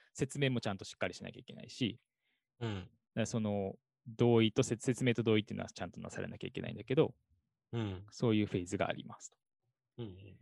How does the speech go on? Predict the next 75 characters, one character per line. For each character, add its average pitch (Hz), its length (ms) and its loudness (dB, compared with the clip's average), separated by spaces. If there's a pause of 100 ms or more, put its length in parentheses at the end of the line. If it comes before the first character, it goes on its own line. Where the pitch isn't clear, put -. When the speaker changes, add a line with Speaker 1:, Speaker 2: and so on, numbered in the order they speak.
(160)
Speaker 2:
ん。 - 100 -20
Speaker 1:
で、 151 180 10
そ 139 160 2
こ 165 160 4
で、 185 280 10 (840)
多 202 140 6
分 120 200 4
毒 107 220 0
性 165 160 6
は 151 140 6
な 143 180 6
い、 104 140 2 (500)
大 120 220 6
丈 131 100 4
夫 117 100 0
そ 110 240 -2
う、 - 60 -20
副 - 220 -16
作 127 120 8
用 107 120 6
も 95 80 -4
許 101 160 2
容 95 100 8
範 98 180 0
囲 92 60 -2
だ - 140 -2
っ - 40 -20
て - 100 -4
い - 0 -
う - 20 -2
こ 127 100 -2
と 147 80 2
が 143 80 4
分 143 120 4
か 165 100 2
っ - 100 -2
た 170 100 4
ら、 190 380 6
あ - 100 -6
の、 - 140 -8
フ - 100 -2
ェ 131 180 10
ー - 20 8
ズ 117 260 2
ツ - 220 -4
ー 147 40 4
Speaker 2:
う 127 100 4
ん。 - 20 -
Speaker 1:
っ - 20 -20 (200)
て - 60 -4
い - 120 -8
う - 40 -14
の - 120 -14
に、 - 100 -16 (380)
第 104 180 0
二 123 160 -2
層 95 200 -2
っ 87 60 -10
て 92 120 -12
い - 20 -12
う - 40 -12
の - 40 -12
に - 80 -14
移 - 40 -8 (180)
っ - 20 -16 (140)
て、 - 160 -14 (720)
Speaker 2:
う 117 80 -4
ん。 95 180 -8 (520)
Speaker 1:
で、 113 100 -2
第、 147 280 4
第 165 220 8
二 180 120 8
層 175 200 10
で 180 80 6
は、 202 320 10